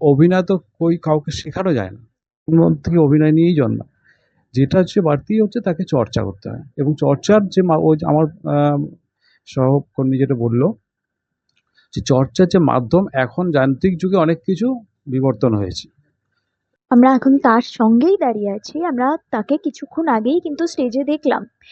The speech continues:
Speaker 2: এবার দেখুন, রোলের কিন্তু কোনো ছোট বড় বা ক্যারেক্টারের ছোট বড় কিছু হয় না, সেটাকে পরিবেশনা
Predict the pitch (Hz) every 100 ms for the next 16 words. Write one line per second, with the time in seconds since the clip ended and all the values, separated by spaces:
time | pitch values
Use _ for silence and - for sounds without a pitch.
0 | - - - 349 370 370 262 220 233 285
1 | 370 403 392 403 403 415 - - 277 359
2 | 349 285 320 359 330 240 254 - - 269
3 | 285 - 294 311 330 339 349 370 - 302
4 | 262 247 349 311 349 349 285 262 294 339
5 | 339